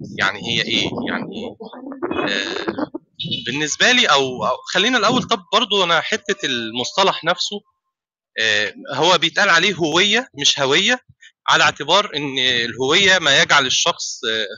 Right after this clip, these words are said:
هو، هو، فجاية من الضمير هو يعني. آآ، الهوية المصرية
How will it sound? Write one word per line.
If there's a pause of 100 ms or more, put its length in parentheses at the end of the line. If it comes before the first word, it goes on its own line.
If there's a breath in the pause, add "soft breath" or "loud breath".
هو، (180)
هو، (560)
فجاية
من
الضمير
هو
يعني. (2000 soft breath)
آآ، (680 loud breath)
الهوية
المصرية